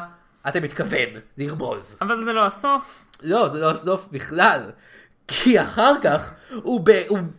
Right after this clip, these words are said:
Speaker 1: זה פשוט מדליק איזשהו משהו וממש מעשן אותו.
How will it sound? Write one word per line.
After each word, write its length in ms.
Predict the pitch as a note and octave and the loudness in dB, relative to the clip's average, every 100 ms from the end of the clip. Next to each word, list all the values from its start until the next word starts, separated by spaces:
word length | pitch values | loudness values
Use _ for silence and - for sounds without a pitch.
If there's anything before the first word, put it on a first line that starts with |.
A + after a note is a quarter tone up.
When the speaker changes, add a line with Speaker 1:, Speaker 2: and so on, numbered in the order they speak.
| _ | _
Speaker 1:
זה 220 | G3 F#3 F3 C3 - E3+ | -2 2 2 0 -16 -4
פשוט 440 | D3+ - C4 B3 F#3+ | -2 -2 -2 -4 -2
מדליק 640 | F#3+ D3+ E3 G3+ A3+ - | -4 -4 -4 -2 -4 -4
איזשהו 1000 | F3+ G#3 G#3+ G#3+ A3+ G#3 F#3 F#3 E3 D#3+ _ _ _ _ _ _ _ _ | 0 2 2 -2 2 4 4 4 0 -6 _ _ _ _ _ _ _ _
משהו 460 | E3 F3 A#3 - A3 | 0 4 4 2 0
וממש 460 | G3 F#3 F#3+ G#3+ - | 2 2 6 6 4
מעשן 400 | A#3 G3+ - A#3+ | 0 0 2 0
אותו. 300 | A3+ - A#2 | 0 -2 -12